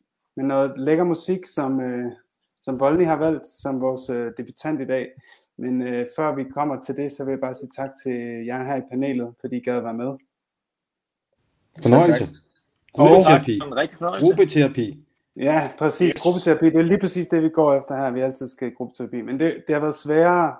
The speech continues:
Speaker 1: end det er, når, når der sker noget som i dag, synes jeg. Øhm, også tak til alle jer lytter derude, der stillede spørgsmål. Det var super fedt, og jeg håbede, at det fungerede okay med det her livestream. Øh, og, øh, at man ligesom kunne følge med. Øh,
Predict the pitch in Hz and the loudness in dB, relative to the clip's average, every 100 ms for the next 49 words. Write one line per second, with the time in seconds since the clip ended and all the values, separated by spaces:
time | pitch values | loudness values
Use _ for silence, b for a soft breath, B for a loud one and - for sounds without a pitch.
0 | _ 135 131 131 139 139 123 120 - - | _ -8 -4 -2 -2 -4 -4 -6 -12 -14
1 | 123 123 - 147 123 123 127 117 123 120 | -10 -10 -4 -4 -4 -6 -8 -6 -4 -4
2 | - 120 - - _ b b b b - | -6 -12 -12 -12 _ b b b b -2
3 | 127 131 131 127 127 127 127 151 170 - | 4 6 4 4 0 0 0 0 0 2
4 | 180 180 180 185 180 196 208 196 202 190 | 2 6 6 6 4 2 2 2 0 -2
5 | - 170 160 170 175 180 151 147 143 180 | -4 -8 -4 -2 -2 -2 -2 -4 -6 -8
6 | 151 147 - 165 - - 131 127 143 151 | -6 -6 -6 -6 -6 -4 -2 -2 -4 -2
7 | 139 - 127 135 131 147 139 143 156 143 | -4 -6 -12 -10 -6 -4 -4 -4 -8 -8
8 | 139 135 127 139 156 - - 147 139 131 | -6 -4 -4 -4 -8 -16 -6 -4 -4 -8
9 | _ _ _ _ - 127 127 120 117 113 | _ _ _ _ -6 -2 0 0 -2 -4
10 | 117 _ _ _ _ _ _ - 120 117 | -8 _ _ _ _ _ _ -14 -8 -8
11 | 107 107 - 120 123 123 131 139 - - | -8 -10 -12 -12 -8 -8 -8 -12 -18 -16
12 | 117 113 135 180 196 _ _ 131 123 | -14 -8 -4 -4 -6 _ _ -8 -6